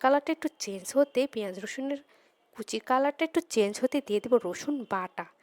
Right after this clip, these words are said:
এক চামচ পরিমাণ রসুন বাটা দিয়ে দিব, কারণ রসুন কুচি অল্প পরিমাণ দিয়েছি। এখানে রসুন বাটাটাও এক চামচ পরিমাণ দিয়ে দিলাম, আদা জিরা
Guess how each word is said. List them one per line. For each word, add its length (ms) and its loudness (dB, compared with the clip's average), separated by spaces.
এক 260 -6
চামচ 260 -2
পরিমাণ 420 0
রসুন 380 0
বাটা 320 4
দিয়ে 340 -6
দিব, 200 -10
কারণ 340 0
রসুন 320 -2
কুচি 300 -2
অল্প 280 2
পরিমাণ 440 0
দিয়েছি। 420 -4
এখানে 220 0
রসুন 260 0
বাটাটাও 400 4
এক 220 4
চামচ 260 -4
পরিমাণ 340 4
দিয়ে 200 -2
দিলাম, 240 0
আদা 240 4
জিরা 260 2